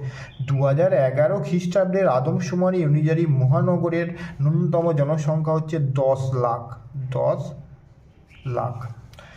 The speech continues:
ভূ-, বৈচিত্র্যসূচক মানচিত্রে আরএফ ওয়ান is to পঞ্চাশ হাজার মেট্রিক স্কেলে কত হবে? মেট্রিক স্কেলে হবে এক সেমিতে, এক সেমিতে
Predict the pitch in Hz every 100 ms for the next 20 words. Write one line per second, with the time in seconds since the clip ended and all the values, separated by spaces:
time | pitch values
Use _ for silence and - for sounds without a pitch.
0 | - - - - - - _ - 123 156
1 | 160 170 160 175 180 - - 190 220 220
2 | 180 147 147 - - 208 139 139 151 113
3 | 131 156 190 202 - 202 - 156 156 170
4 | - 151 127 131 147 - - - - -
5 | 202 196 185 180 180 175 180 131 131 127
6 | 165 - 170 151 131 123 214 294 - -
7 | - 117 - - 165 135 127 131 165 -
8 | - - - - - - - 147 123 127
9 | 127 127 - - 139 131 131 135 135 180
10 | 254